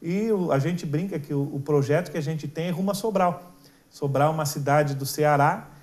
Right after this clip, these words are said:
que tem os melhores índices do ideb nacional. E nós estamos, ah, tomando algumas medidas, como unificação de currículo. Nós tínhamos algumas disparidades na rede municipal,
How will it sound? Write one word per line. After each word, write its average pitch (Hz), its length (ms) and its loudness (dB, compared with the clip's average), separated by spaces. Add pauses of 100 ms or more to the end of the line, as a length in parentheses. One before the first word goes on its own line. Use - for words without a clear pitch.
(160)
que 139 100 -8
tem 165 240 -2
os 160 100 -2
melhores 165 540 0
índices 190 580 -4
do 175 540 -6
ideb 170 760 -2
nacional. 175 680 -2 (560)
E 170 80 -2
nós 196 240 2
estamos, 233 680 2
ah, - 200 -6 (200)
tomando 208 320 4
algumas 226 340 0
medidas, 165 640 0
como 175 520 2 (420)
unificação 180 720 2
de 165 100 2
currículo. 156 540 0 (920)
Nós 120 220 -6
tínhamos 160 380 0
algumas 147 420 0
disparidades 139 840 2
na 131 100 -2
rede 143 240 0
municipal, 143 800 0